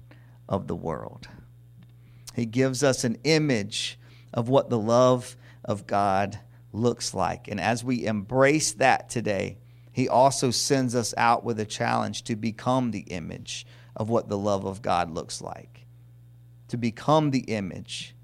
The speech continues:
of this beautifully backwards kingdom of God. If you want to receive that and embrace that and become that today,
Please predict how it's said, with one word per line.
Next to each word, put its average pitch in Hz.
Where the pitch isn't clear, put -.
of 107
this 104
beautifully 127
backwards -
kingdom 92
of 95
God. 87
If -
you 123
want 120
to 110
receive 123
that 120
and 113
embrace 113
that 113
and 101
become 120
that 92
today, -